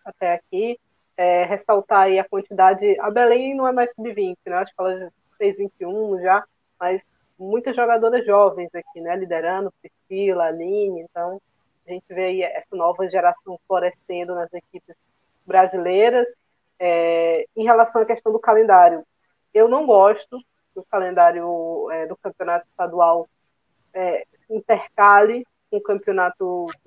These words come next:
brasileiro, eu acho que divide as atenções, eu acho que a gente, a gente, no grande esquema das coisas, né, a C B F e a Federação Paulista podem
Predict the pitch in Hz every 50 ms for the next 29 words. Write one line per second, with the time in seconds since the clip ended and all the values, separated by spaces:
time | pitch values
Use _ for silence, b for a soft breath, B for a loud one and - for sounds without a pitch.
0 | 190 185 - - 190 185 180 - 185 175 170 175 185 202 208 196 185 185 - _
1 | - 185 180 175 165 208 220 220 233 220 220 208 - - 190 185 - _ _ 170
2 | 170 175 180 190 - 403 - _ _ _ _ _ _ _ _ _ _ _ _ _
3 | _ 190 185 175 175 - - 196 185 190 196 _ _ _ _ _ _ _ _ _
4 | _ 180 180 165 185 185 180 202 196 _ - 196 180 175 170 170 _ _ _ _
5 | _ _ _ _ _ _ - 180 185 170 185 185 196 196 196 - - 220 202 196
6 | 190 196 196 - - _ - 170 165 160 160 170 170 165 170 185 180 175 180 180
7 | 170 160 - - _ 202 180 180 180 175 180 - _ 196 180 - _ 185 175 175
8 | 175 175 180 - _ 185 185 - 196 185 185 170 160 - _ 170 - - 175 175
9 | 175 190 190